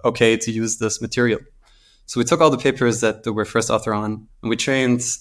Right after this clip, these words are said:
a model on my stuff, a model on Brian's stuff, and one on Julian's stuff. And then we took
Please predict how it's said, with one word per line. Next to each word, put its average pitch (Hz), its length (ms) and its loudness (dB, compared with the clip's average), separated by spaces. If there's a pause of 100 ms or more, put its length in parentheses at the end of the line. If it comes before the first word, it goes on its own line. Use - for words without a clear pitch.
a 113 60 -2
model 110 320 4
on 101 100 0
my 113 180 2
stuff, 151 560 -2
a 110 80 -6
model 107 240 2
on 107 100 0
Brian's 117 320 2
stuff, 113 240 -2
and 107 80 -4
one 104 100 0
on 107 100 -2
Julian's 135 340 -2
stuff. 175 240 0
And 123 100 2
then 123 80 4
we 120 160 0 (520)
took - 340 -2